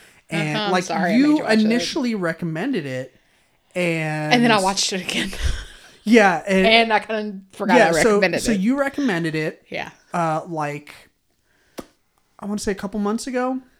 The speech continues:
Speaker 1: and we, uh,
Speaker 2: I think it got brought up. I don't think I recommended it. I think it just got brought up.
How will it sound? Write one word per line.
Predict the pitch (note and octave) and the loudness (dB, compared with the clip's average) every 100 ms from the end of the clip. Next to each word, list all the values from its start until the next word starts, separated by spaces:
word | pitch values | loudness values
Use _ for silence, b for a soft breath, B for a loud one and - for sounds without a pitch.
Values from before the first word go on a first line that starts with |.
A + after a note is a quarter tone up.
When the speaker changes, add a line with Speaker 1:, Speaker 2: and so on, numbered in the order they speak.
| _ _ _ _ _ _ - - - | _ _ _ _ _ _ -20 -16 -6
Speaker 1:
and | F#3 F3 E3 D#3+ D#3+ D#3 D#3 D#3+ - - - _ _ - - _ _ _ - | -2 -2 -2 -2 -4 -4 -6 -8 -12 -14 -20 _ _ -20 -20 _ _ _ -16
we, | F#3 F#3 G3 F#3+ F#3+ F#3 F#3 F#3 _ b b b b b b b b _ - | -10 -6 -4 -4 -4 -4 -4 -6 _ b b b b b b b b _ -12
uh, | D#3 D3 | -10 -2
Speaker 2:
I | G3+ | 4
think | F4 D4 | 6 6
it | A#3+ | 4
got | G#3 - | 2 2
brought | G3 E3 | -2 -2
up. | - - | -6 -4
I | G#3+ | -2
don't | C#4+ | 0
think | D4 | 2
I | G#3 | 0
recommended | F#3 F#3 E3 E3+ G3 | 0 -6 -8 -8 -4
it. | G#3+ - | -4 -4
I | |
think | F#3 G3 | -6 -4
it | G3 | -4
just | F#3 | -4
got | D3 D#3+ | -6 -6
brought | E3+ D3+ - | -10 -6 -6
up. | - - - | -6 -14 -16